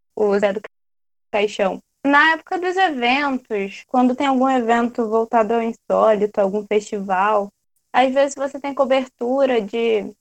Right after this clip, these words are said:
cobertura de um podcast pra, pros filmes desse festival, às vezes você tem o pessoal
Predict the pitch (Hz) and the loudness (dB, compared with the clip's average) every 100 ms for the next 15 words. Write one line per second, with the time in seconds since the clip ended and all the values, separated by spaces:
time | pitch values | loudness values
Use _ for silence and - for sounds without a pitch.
0 | _ - 208 233 - 247 247 247 254 220 | _ -4 0 0 0 0 2 0 0 0
1 | - 226 208 214 214 - 208 208 202 196 | -2 0 2 2 0 -8 -8 -4 -4 -4
2 | _ - 214 214 - 202 220 196 196 196 | _ -4 -2 -2 -6 -4 -2 -4 -6 -8
3 | - - 196 - 185 185 190 190 190 190 | -8 -10 -8 -8 -2 0 2 2 0 -4
4 | 196 208 208 - 208 - 226 214 214 208 | -6 -6 -6 -6 -6 -4 -2 0 0 -2
5 | 202 185 196 - 220 233 240 - 240 | -4 -8 -6 -6 0 0 0 2 2